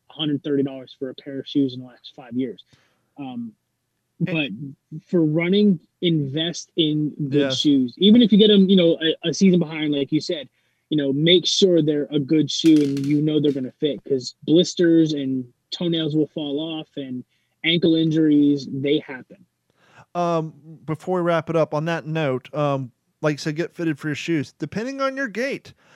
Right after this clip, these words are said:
Speaker 2: they may tell you that you want a shoe that has a little bit of a rake on it where the heel sits up higher, or you may be, your gait, you may be, benefit from a zero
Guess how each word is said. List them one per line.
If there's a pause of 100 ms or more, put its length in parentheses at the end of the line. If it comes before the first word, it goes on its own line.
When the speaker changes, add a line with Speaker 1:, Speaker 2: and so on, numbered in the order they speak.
(160)
Speaker 2:
they
may
tell
you
that
you
want
a
shoe
that
has
a
little
bit
of
a
rake
on
it
where
the
heel
sits
up
higher, (360)
or
you
may
be,
your
gait,
you
may
be, (320)
benefit
from
a
zero